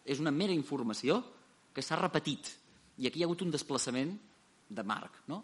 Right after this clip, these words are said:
De codi. Per què? Perquè això circula com a mera informació, això és un diari que refereix una sèrie de coses que han succeït,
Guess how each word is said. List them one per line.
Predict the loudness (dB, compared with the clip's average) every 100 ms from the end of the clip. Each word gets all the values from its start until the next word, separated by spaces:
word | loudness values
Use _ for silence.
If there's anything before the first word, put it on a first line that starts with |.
| -8
De | -6
codi. | -2 -2 -2 -14 -20 -4
Per | 0 4
què? | 4 2
Perquè | -6 -2
això | 2 2 0 -10 -6
circula | -4 0 2 0
com | 2 2
a |
mera | 2 2
informació, | -2 -4 -4 -2 -4 -6
això | -8
és | -8
un | -6
diari | -2 -2 -2 -6 -10 -20 -6
que | -6
refereix | -2 0 2 2
una | -2
sèrie | -2 -2
de | 0
coses | -2 -2
que | -4
han | -6
succeït, | -8 -6 0 0